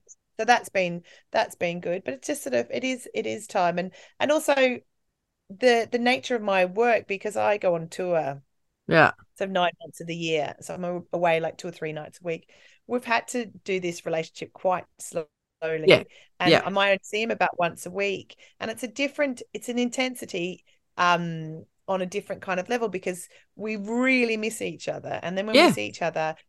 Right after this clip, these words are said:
Speaker 1: we'll go, "This feels <laughs> like a treat." You know,
Speaker 2: Yes.
Speaker 1: we'll go and, we'll go and do something
Speaker 2: And the
Speaker 1: together, and there's
Speaker 2: excitement's
Speaker 1: not
Speaker 2: still there, and the frisson, and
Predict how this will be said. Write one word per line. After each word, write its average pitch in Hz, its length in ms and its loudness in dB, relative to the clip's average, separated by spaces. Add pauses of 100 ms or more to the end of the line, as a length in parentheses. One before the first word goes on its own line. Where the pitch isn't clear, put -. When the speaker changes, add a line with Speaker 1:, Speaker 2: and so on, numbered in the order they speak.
(260)
Speaker 1:
we'll 196 200 -2
go, 185 400 6
"This 370 220 0
feels 427 260 4
<laughs> - 0 -
like 294 240 6
a 370 60 10
treat." - 840 -2
You 240 100 2
know, 339 180 10
Speaker 2:
Yes. 415 320 8
Speaker 1:
we'll - 100 0
go 247 220 2
and, 240 180 -12 (340)
we'll 220 120 -10
go 233 280 2
and 233 120 -6
do 226 220 -6
something 220 380 -8 (140)
Speaker 2:
And 240 100 6
the 247 60 8
Speaker 1:
together, 170 280 2
and 247 140 2
there's 262 160 4
Speaker 2:
excitement's 254 120 2
Speaker 1:
not 240 160 0
Speaker 2:
still 220 340 6
there, 185 400 4
and 170 160 -2
the 180 80 -2
frisson, 208 640 6
and 170 180 -2